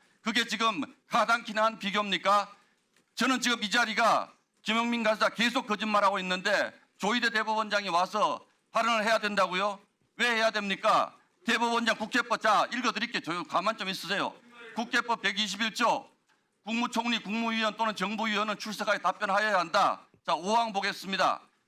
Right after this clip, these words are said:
대법원장, 헌법재판소장, 중앙선관위원장, 감사원장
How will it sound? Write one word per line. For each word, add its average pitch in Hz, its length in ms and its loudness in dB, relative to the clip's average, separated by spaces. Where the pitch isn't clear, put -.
대법원장, 220 840 0
헌법재판소장, 202 1080 -2
중앙선관위원장, 214 920 -2
감사원장 196 680 -2